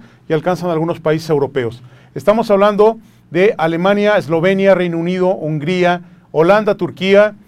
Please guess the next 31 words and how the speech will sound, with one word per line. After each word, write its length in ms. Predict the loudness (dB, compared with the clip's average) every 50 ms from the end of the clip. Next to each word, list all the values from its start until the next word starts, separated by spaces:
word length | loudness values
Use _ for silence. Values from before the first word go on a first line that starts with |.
| _ _ _ _ _
y 60 | -6 -4
demás 280 | -2 0 2 0 2
países 280 | 2 0 0 0 0 -2
que 60 | -2
han 100 | -2 -2
encontrado 640 | -4 -4 -6 -6 -2 2 4 6 6 6 4 2 -2 -6 -12 _ _ _ _ -4
más 160 | -2 -2 -2
de 60 | -2
ciento 240 | -4 -6 -6 -6 -8
cincuenta 460 | -8 -8 -4 -4 -2 -2 -2 -2 -2
casos 360 | 0 0 0 0 -2 -6 -6
que 80 | -4 -4
han 80 | -4
permitido 640 | -2 -4 -4 -4 -6 -6 -4 0 0 0 0 -2 -6 -14 _ _ _ _ _
detener 420 | -10 -8 -6 -2 0 0 0 2 4
ya 320 | 4 4 4 4 0 -4 -4
a 300 | -2 0 0 0 -2 -6 -12 -20 _ _ _ _ _ _ _ _ -12 -10 -10 -6
cincuenta 460 | -4 -4 0 2 2 2 2 2 2
personas 340 | 2 0 0 -2 -2 -2 -4
y 40 | -2
tener 140 | -2 0
otras 220 | 0 2 2 0 0
veintiocho 360 | 0 -2 -4 -6 -4 -4 -4
órdenes 180 | -2 -2 -2 -4
de 60 | -4
aprehensión. 500 | -4 -4 -6 -4 -2 0 0 0 -2 -6 -12 -20 -20 -20 _ _ _ _ _ -8
En 140 | -4 -2 -2
este 180 | -2 -2 -2
tema 440 | 0 0 2 4 4 4 2 2 0
se, 180 | -4 -4 -4 -2 -2 -2
se, 480 | -4 -4 -8 -8 -6 -6 -4 -4 -6